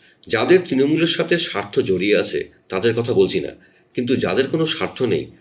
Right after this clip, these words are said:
তারা কিভাবে এইগুলোকে মেনে নিতে পারে? যখন হিন্দুরা হিন্দু রাষ্ট্রের জন্য দাবি তোলে, তখন আপনারাই বিরোধে আসেন, আপনারাই বিরোধ করেন। কিন্তু এই ওয়াকফের ক্ষেত্রে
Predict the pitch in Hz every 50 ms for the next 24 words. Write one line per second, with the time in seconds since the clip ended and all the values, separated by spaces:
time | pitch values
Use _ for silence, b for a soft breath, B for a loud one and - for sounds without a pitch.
0 | b b b - 135 143 - - - - 139 139 147 156 117 113 123 - - 123
1 | 131 - 156 156 - 156 120 101 101 107 107 104 - - - 76 65 65 - -
2 | b b b b b b b b b b - - 117 117 - 185 175 127 117 -
3 | 123 123 123 - 147 170 165 135 - 107 107 117 143 139 143 139 - - 160 156
4 | - - 160 156 156 123 107 90 95 104 - 113 92 71 - - b b b b
5 | b b b b b - 139 139 - 190 185 - - - 104 101 - - 113 107
6 | 117 123 127 - 113 113 107 104 110 101 85 78 - - 82 69 65 - _ _
7 | _ - - 90 - 101 101 120 143 120 95 87 90 - - - 76 67 65 -
8 | - b b b b b b b - 185 185 180 196 185 170 113 90 98 101 101
9 | 101 131 123 165 160 - - - - - 104 110